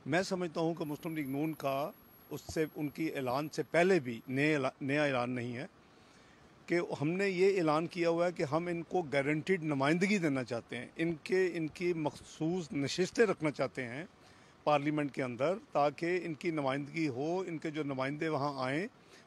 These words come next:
वो जो overseas पाकिस्तानी हमारे बहन भाई हैं, उनकी जो मुश्किलात होती हैं, उनके जो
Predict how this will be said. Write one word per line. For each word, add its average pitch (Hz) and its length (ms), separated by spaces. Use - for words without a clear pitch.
वो 202 160
जो 196 180
overseas 190 500
पाकिस्तानी 160 640
हमारे 147 320
बहन 131 300
भाई 143 160
हैं, 160 80
उनकी 160 240
जो 147 100
मुश्किलात 131 520
होती 135 260
हैं, 160 60
उनके 156 260
जो 147 100